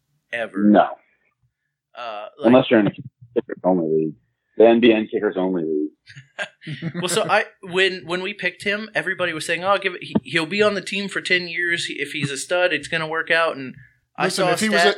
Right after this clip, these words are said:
Speaker 3: a, if he was a good kicker, he would have been on the team longer than ten years. 'Cause you can kick until you're, like, in your
Speaker 2: Vinatieri
Speaker 3: forties.
Speaker 2: is, what is Vinatieri,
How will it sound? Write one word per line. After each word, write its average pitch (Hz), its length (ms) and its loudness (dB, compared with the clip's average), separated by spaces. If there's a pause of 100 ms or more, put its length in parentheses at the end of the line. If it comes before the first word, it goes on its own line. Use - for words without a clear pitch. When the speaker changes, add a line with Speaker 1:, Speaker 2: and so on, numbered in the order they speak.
(120)
Speaker 3:
a, 180 40 -4
if 156 80 -6
he 202 100 -4
was 202 120 -6
a 196 40 -8
good 180 240 0
kicker, 185 280 -4
he 160 120 0
would 170 80 2
have 147 40 -6
been 156 100 0
on 147 100 -2
the 139 60 -6
team 147 260 -8
longer 143 280 -4
than 127 180 -8
ten 127 240 -6
years. 117 240 -12 (360)
'Cause 160 220 2
you 208 80 2
can 170 260 0
kick 180 360 0 (340)
until 156 240 0
you're, 151 100 0
like, 139 220 -2
in 165 160 -8
your 175 100 8
Speaker 2:
Vinatieri 180 280 6
Speaker 3:
forties. 160 320 2
Speaker 2:
is, - 40 -14
what 190 160 8
is 175 140 6
Vinatieri, 190 320 4